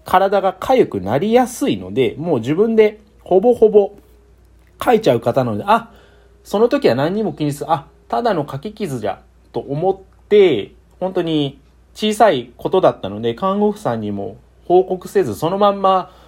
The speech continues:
本人さんが持ってる軟膏があるので、かき傷には塗ってくださいっていう軟膏があるので、それを塗って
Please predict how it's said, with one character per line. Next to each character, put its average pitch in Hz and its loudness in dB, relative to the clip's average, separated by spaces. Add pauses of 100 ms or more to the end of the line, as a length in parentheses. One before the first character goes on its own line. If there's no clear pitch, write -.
(340)
本 247 4
人 117 -4
さ 110 -6
ん 104 -6
が 101 -8
持 143 -4
っ 147 -14
て - -12
る 90 -12
軟 135 -4
膏 185 2
が 190 2
あ 196 2
る 165 -8
の 87 -16
で、 90 -12
か - -16
き 151 -14
傷 131 -10
に 104 -12
は 92 -12
塗 92 -14
っ - -16
て - -12
く 120 -8
だ 127 -6
さ 165 -2
い 147 -8
っ - -10
て 107 -18
い 101 -12
う 107 -12
軟 117 -10
膏 156 -4
が 170 2
あ 170 4
る 143 -8
の 104 -10
で、 92 -6
そ 143 -6
れ 156 4
を 160 4 (100)
塗 170 -2
っ 165 -4
て 175 2